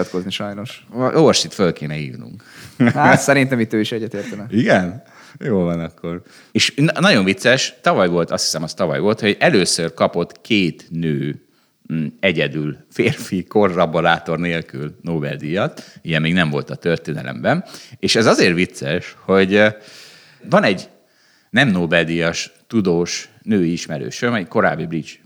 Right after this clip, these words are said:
Speaker 2: partnerem, akivel be-, beszélgettünk erről, és ja nem, arról, ö, még P H D-ztem, és akkor mondtam, hogy valamit kollaboráljunk. És akkor mondta, hogy "jó, az tök jó, mert azt úgy is szeretik, hogy egy férfi meg egy nő kollaborál, meg transzdisziplinális is lesz, hogy a-,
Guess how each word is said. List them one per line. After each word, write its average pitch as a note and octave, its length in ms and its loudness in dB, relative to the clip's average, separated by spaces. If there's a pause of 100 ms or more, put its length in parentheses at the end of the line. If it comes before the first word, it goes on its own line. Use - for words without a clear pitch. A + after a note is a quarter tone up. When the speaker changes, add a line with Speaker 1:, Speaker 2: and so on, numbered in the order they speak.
Speaker 2:
partnerem, E2 520 -2 (400)
akivel G3 380 2
be-, G#3 120 -2
beszélgettünk G2 840 2
erről, F#3 480 2 (200)
és C#3 500 2 (160)
ja E3+ 140 4
nem, G3 160 2
arról, C#3+ 360 2
ö, C3+ 100 2 (100)
még D#3+ 180 0
P - 100 -6
H F#2 380 2
D-ztem, E2+ 300 -6
és G#2+ 120 -2
akkor D#3+ 180 -2
mondtam, D#3 280 2
hogy C3+ 240 0
valamit B2 400 2
kollaboráljunk. D#2+ 880 0
És - 80 -6
akkor - 120 -4
mondta, F#3+ 180 0
hogy D3+ 80 2
"jó, G3+ 120 0
az A2+ 140 0
tök - 240 -4
jó, B2 280 4 (260)
mert B2 160 4
azt - 140 0
úgy G#3+ 100 -2
is B2+ 100 2
szeretik, G2 460 2
hogy - 220 -6
egy G2+ 280 -4
férfi C3 340 0
meg G#2 140 0
egy D#2+ 100 -2
nő G#2+ 180 2
kollaborál, G#2+ 600 2
meg G2 180 -4
transzdisziplinális A#2 1300 0
is A#2 180 -2
lesz, C3 300 0 (300)
hogy C3+ 180 4
a-, B2+ 60 6